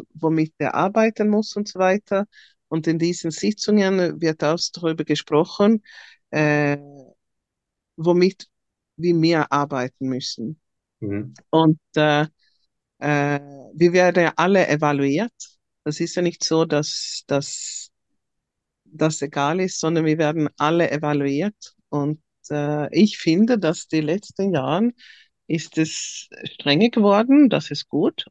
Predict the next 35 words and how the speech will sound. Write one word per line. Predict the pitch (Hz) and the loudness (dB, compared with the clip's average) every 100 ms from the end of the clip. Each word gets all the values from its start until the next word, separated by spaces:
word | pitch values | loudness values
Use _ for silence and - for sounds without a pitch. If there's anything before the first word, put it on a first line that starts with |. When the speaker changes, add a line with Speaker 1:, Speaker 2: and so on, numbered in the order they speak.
| - | -4
Speaker 1:
Und | 160 151 156 - | 0 0 -2 -10
ich | 156 | -10
finde, | - 156 165 160 | -4 -2 0 0
dass | 147 151 - | -2 -4 -6
es, | 147 - - - _ - - _ - | -8 -10 -16 -20 _ -20 -20 _ -2
es | 165 - | -2 0
ist, | 196 - - - - _ _ _ _ _ _ - | -2 -2 -12 -18 -20 _ _ _ _ _ _ -10
die | 165 185 | -2 0
Arbeit | 156 170 175 151 156 | 2 2 2 0 -2
ist | 147 - | -6 -2
sehr | 139 | -2
gut, | 139 135 135 | -2 -6 -6
was | 123 - | -8 -6
man | 127 | -4
macht. | 131 - - - _ _ _ _ _ _ _ _ _ _ _ _ _ | -2 -4 -14 -20 _ _ _ _ _ _ _ _ _ _ _ _ _
Speaker 2:
Also | 117 110 110 | 0 2 2
würdest | 123 127 127 | 2 2 6
du | 120 120 | 8 8
generell | 107 113 110 113 151 | 6 6 6 8 8
auch | 147 | 6
sagen, | 143 131 143 127 | 6 6 6 6
dass, | 110 - - 107 | 4 2 -8 0
ähm, | 107 104 104 101 101 104 - _ _ | 2 2 0 -4 -6 -8 -14 _ _
so | - 127 127 | 2 4 4
wie | |
die | 127 107 | -2 2
Bedingungen | 120 127 170 185 175 | 4 6 6 6 4
für | 160 | 2
euch | 127 147 - | 2 2 2
an | 127 | 2
den, | 127 120 120 - | 2 2 -4 -6
an | 113 | -12
den | 117 113 | -14 -10
Schanzen | 120 131 131 127 123 127 - | -4 -2 0 0 0 -4 -10
sind, | - - 131 151 147 - | -6 4 6 4 0 -8